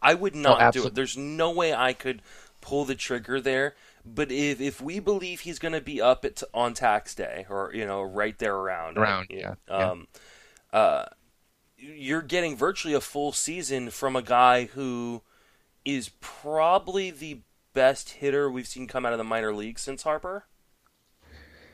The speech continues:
Speaker 2: Okay. How much more, how much better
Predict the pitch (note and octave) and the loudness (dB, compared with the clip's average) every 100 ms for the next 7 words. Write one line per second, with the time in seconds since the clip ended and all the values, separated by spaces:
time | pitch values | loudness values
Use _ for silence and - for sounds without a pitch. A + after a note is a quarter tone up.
0 | - - - - _ _ _ _ _ _ | -20 -20 -20 -20 _ _ _ _ _ _
1 | _ A#2+ - A2 - - _ _ _ _ | _ 2 4 4 2 -2 _ _ _ _
2 | _ _ _ - A#2 C#3 D3+ D3+ - B2 | _ _ _ 0 6 8 8 6 4 8
3 | B2+ B2 A#2+ A#2 A2+ A2 - _ _ _ | 12 12 12 12 10 6 0 _ _ _
4 | - B2 D3+ D3+ G#2 G#2 A#2 A2 G2 F#2+ | 2 8 8 8 6 8 10 8 6 2